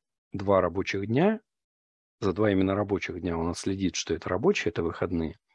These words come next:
и двадцать восьмого или двадцать седьмого, получается, создастся эта задача, его оповестит по почте, что надо создать, э, что надо ввести эти данные, он зайдет, введет эти данные, пойдет работать дальше.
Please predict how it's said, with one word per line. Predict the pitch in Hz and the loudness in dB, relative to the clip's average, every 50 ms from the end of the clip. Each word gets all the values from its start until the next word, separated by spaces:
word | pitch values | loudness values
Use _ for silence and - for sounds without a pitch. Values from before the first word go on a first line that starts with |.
| _ _ _ - - - - - _ _ | _ _ _ -18 -18 -18 -20 -20 _ _
и | 123 113 110 98 85 | 2 6 6 6 6
двадцать | 78 101 107 104 - - | 6 4 2 2 2 2
восьмого | 104 98 95 - 151 170 202 196 143 104 | 0 0 0 2 2 4 6 6 6 4
или | 90 92 92 | 2 0 0
двадцать | 87 98 101 95 - - | 0 -2 -2 -2 -2 -6
седьмого, | 98 87 92 92 87 80 | -6 -4 -2 -2 -4 -4
получается, | - - - - - - 90 80 78 - - - - - - - - - - _ _ _ - 104 | -6 -6 -8 -6 -4 -2 -2 -2 -2 -4 -8 -12 -12 -14 -20 -20 -20 -20 -20 _ _ _ -4 -2
создастся | 92 - - 101 101 110 117 117 104 92 - - - - - - 80 78 - - | 0 2 2 2 2 4 4 4 4 2 0 -6 -8 -8 -6 -6 -6 -6 -4 -6
эта | - - - 87 | -4 -2 -2 0
задача, | 95 95 92 135 175 220 - - - 90 78 - - _ _ _ _ _ _ _ _ | 0 2 4 4 4 4 4 2 0 0 -2 -4 -8 _ _ _ _ _ _ _ _
его | - - 101 110 110 117 120 113 98 90 85 - - _ - _ | -10 -2 2 2 4 6 6 6 6 6 2 -2 -10 _ -10 _
оповестит | - - - 113 107 117 120 117 - - - 107 90 - - | -8 -2 0 2 2 2 2 0 -2 -2 -2 -2 -2 -2 0
по | - 95 | -2 -2
почте, | - - 104 90 - - - - - | 2 2 2 2 2 -2 -6 -6 -6
что | - - - 87 | -6 -4 -2 -4
надо | 90 90 87 82 82 | -2 -2 -4 -4 -6
создать, | - - 98 98 101 101 92 87 - - - - - - - - - - - - - - - _ _ - | -2 -2 -2 0 2 4 2 2 2 -2 -12 -20 -20 -18 -18 -18 -18 -18 -18 -18 -18 -20 -20 _ _ -6
э, | - 92 90 90 87 87 87 87 | -4 -2 -2 -2 -2 -2 -2 -2
что | 90 - - 98 | -2 -2 0 2
надо | 107 101 92 92 | 2 2 2 0
ввести | 87 95 101 - - - 92 | 0 0 -4 -4 -2 -2 -4
эти | 82 - - | -2 -2 -2
данные, | 90 110 127 180 190 165 123 101 | 0 2 4 4 4 4 4 4
он | 95 95 92 | 4 2 2
зайдет, | 87 90 87 87 107 117 156 202 196 - _ _ _ _ _ | 4 4 2 4 4 4 4 4 2 -2 _ _ _ _ _
введет | - 98 98 104 101 90 - | -4 -2 2 2 2 2 0
эти | - - - | -6 -8 -6
данные, | 90 85 98 107 135 165 170 175 175 175 180 - _ _ _ _ _ | -2 0 2 2 2 2 2 0 0 -2 -6 -10 _ _ _ _ _
пойдет | - 92 90 104 120 131 - | -8 -4 -2 -2 -2 -2 -2
работать | 104 92 104 107 - 95 90 | -2 -2 -2 -2 0 -2 0
дальше. | 87 85 78 - - - - | 0 -2 -2 -4 -8 -12 -14